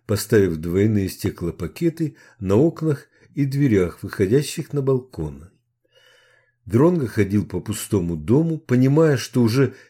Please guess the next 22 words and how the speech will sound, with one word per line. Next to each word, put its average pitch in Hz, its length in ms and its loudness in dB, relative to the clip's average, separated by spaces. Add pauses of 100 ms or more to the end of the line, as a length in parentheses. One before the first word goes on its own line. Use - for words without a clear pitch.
(120)
через 131 400 0
несколько 117 580 -2
часов 160 520 -4 (280)
здесь 113 280 0
окажется 165 600 0
вся 117 220 0
группа 104 480 -2
гостей 90 500 -4
во 123 160 -2
главе 113 320 -2
с 113 80 -12
Кристин. - 880 -18 (960)
Интересно, 110 800 -2 (460)
кому 123 360 2
понадобилось 165 800 -2
пугать 120 520 -2
актрису, 139 800 -6 (340)
посылая 127 460 4
ей 117 200 6
такие 113 380 0
непонятные 120 800 -2
письма? - 640 -10